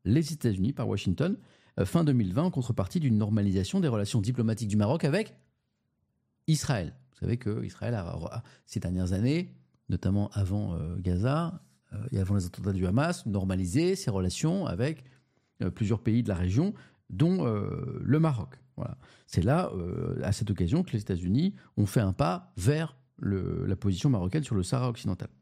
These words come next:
Euh, depuis, Rabat presse la communauté internationale de suivre l'exemple américain. Hein. En Europe, l'Espagne, euh, avec, au prix d'une crise avec Alger d'ailleurs, et l'Allemagne avaient déjà pris ce chemin. En fait, la France rejoint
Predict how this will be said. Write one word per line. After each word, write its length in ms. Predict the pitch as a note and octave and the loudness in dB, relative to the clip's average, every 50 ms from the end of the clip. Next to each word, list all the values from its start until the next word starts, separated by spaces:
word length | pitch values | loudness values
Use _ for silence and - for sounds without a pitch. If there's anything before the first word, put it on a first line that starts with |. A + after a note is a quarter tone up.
| _ _ _ _ _ _ _ _ _ _ _ _ _ _ _ _ _ - | _ _ _ _ _ _ _ _ _ _ _ _ _ _ _ _ _ 0
Euh, 1160 | A2+ G2+ G2 G2 F#2+ F#2 F#2 F#2 F2+ F2+ F2+ F2 F2 F2 F2 E2+ E2+ F2 F2+ F2+ E2+ E2+ E2+ E2 - - - - - - - - - | 2 2 4 2 2 2 0 0 0 0 -2 -2 -2 -2 -2 -2 -2 -2 -2 -4 -4 -6 -6 -6 -6 -8 -8 -8 -8 -6 -6 -6 -6
depuis, 580 | - E2+ - F3 F3+ - - - F3 D3 A#2+ A2 | -2 0 2 2 2 0 -2 0 2 2 2 4
Rabat 300 | G#2+ C#3+ D#3 C#3+ D3 B2+ | 4 2 2 2 0 -2
presse 300 | - - D3+ C#3+ - - | -2 -2 -2 -2 0 -2
la 60 | A#2 | -4
communauté 420 | - - B2+ B2 B2 B2 A#2 - | 0 2 2 2 2 2 2 0
internationale 440 | A#2+ A2 - A2+ A2 - - C3+ B2 | 0 0 0 0 -2 0 2 2 2
de 80 | A2 G#2+ | 4 2
suivre 320 | F#2+ - - D3+ A2+ A2+ | 2 2 2 0 2 2
l'exemple 400 | G#2+ A2 G#2+ G2+ C3+ B2 - - - - - - _ _ _ _ - | 2 0 2 2 2 0 0 -2 -8 -18 -20 -20 _ _ _ _ 2
américain. 440 | A#2 A2+ A2+ G2+ G2 G#2+ - C#4+ - - _ _ _ _ _ _ _ _ _ - | 4 6 6 4 4 2 0 -2 -4 -6 _ _ _ _ _ _ _ _ _ -4
Hein. 180 | - - D3 G3 - - - - _ _ - | -2 0 0 -2 -4 -10 -20 -20 _ _ 2
En 80 | E3+ D#3+ | 4 4
Europe, 300 | D#3 D#3 D#3 E3 - - | 4 4 2 2 0 2
l'Espagne, 600 | C3 D#3+ E3 - - - F3+ D#3+ D3 B2 F#2+ - - - - _ _ _ _ _ _ _ _ _ _ _ - - | 2 2 2 0 -2 -2 -2 0 0 -2 -4 -4 -8 -16 -20 _ _ _ _ _ _ _ _ _ _ _ -4 -2
euh, 800 | G#2+ G#2 G2+ G2 F#2+ F#2 F#2 F2+ F2+ F2+ F#2 F#2 F2+ F2+ - - | 0 2 2 2 2 0 0 0 0 0 -2 -2 -2 -2 -2 2
avec, 260 | - G#2 G#2 A2 - - _ _ _ - | 2 4 4 2 0 -2 _ _ _ 0
au 80 | - G#2+ | 0 0
prix 160 | - - C#3+ | 2 2 2
d'une 160 | B2 G#2+ G2+ | 4 2 0
crise 180 | - - D3+ B2+ | 0 0 0 0
avec 260 | G#2 F#2 G#2 - - - _ - - | 0 0 -2 -6 -8 -16 _ -8 -4
Alger 300 | - C#3 C#3 B2+ C#3 D3 | 2 2 2 4 2 2
d'ailleurs, 280 | A2 F#2+ F2+ E2 - - - _ _ _ _ _ _ _ _ - | 0 0 -2 -4 -6 -8 -14 _ _ _ _ _ _ _ _ 2
et 100 | F3+ D#3+ | 2 4
l'Allemagne 440 | D3 B2+ A#2 B2+ D3+ F3+ F3 - - - | 4 4 4 4 4 2 0 0 0 2
avaient 220 | B2 B2+ B2 - | 2 2 2 2
déjà 340 | - C3+ D#3 F3+ E3 F3 D#3+ | 0 2 2 2 2 2 -2
pris 180 | - - - D3+ | -4 -4 -6 -4
ce 120 | - C#3 | -2 -2
chemin. 340 | B2 - - A2+ C#3+ G#3 A3+ | 0 2 2 2 2 2 2
En 100 | F3 A#2 | 0 0
fait, 180 | - F#3 F3+ - | 0 0 0 0
la 100 | B2+ A#2+ | -2 -2
France 400 | - - - G3 F3+ C#3 - - | -2 -4 -4 -4 -4 -4 -4 -4
rejoint 680 | F#2 F#2 D#3 F3+ D3+ C3+ D#3+ E3+ D3 B2 G#2 - | 0 2 2 2 2 0 -2 -2 -2 -4 -6 -8